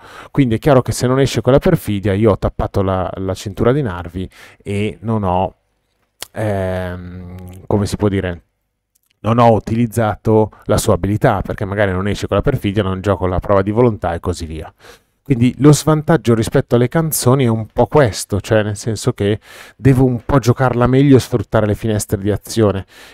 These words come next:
Chiaramente il grosso vantaggio è che, eh, con questa carta potete scegliere la risorsa che meglio, che meglio vi serve in quel momento.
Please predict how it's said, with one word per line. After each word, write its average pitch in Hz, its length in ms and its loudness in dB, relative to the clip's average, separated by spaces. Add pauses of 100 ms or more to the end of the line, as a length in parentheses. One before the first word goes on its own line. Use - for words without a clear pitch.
Chiaramente 139 420 2
il 117 60 0
grosso 123 340 4
vantaggio 117 600 0
è 104 160 0
che, 110 380 -2 (520)
eh, 104 880 -2
con 131 200 2
questa 127 260 0
carta 120 320 0
potete - 360 0
scegliere 107 380 0
la 98 120 2
risorsa 95 420 -2
che 107 140 -4
meglio, 90 800 0
che 101 100 -2
meglio 95 320 -2
vi 104 80 0
serve 101 300 -2
in 98 60 -6
quel 92 160 -4
momento. 95 600 -4